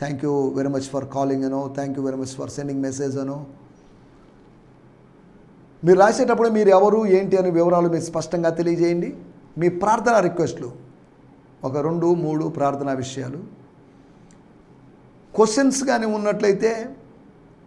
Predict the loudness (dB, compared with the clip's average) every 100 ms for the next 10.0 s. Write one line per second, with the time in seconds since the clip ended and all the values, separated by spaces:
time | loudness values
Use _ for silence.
0 | -12 -4 0 2 2 2 2 2 2 2
1 | 0 -2 -8 -10 -14 -20 -20 -20 -20 _
2 | -16 0 2 4 2 0 -2 -6 -12 -20
3 | -20 -20 -20 -12 -6 2 6 6 6 6
4 | 6 2 0 2 2 0 -4 -4 0 0
5 | 0 0 -2 -4 -4 -4 -4 -2 -4 -4
6 | -4 -2 0 0 -2 -2 0 4 4 4
7 | 2 0 -4 -12 -20 -20 -10 -2 -2 0
8 | 0 0 -2 -4 -4 -4 -4 -4 -6 -4
9 | -4 -4 -6 -6 -8 -10 -14 -16 -20 -20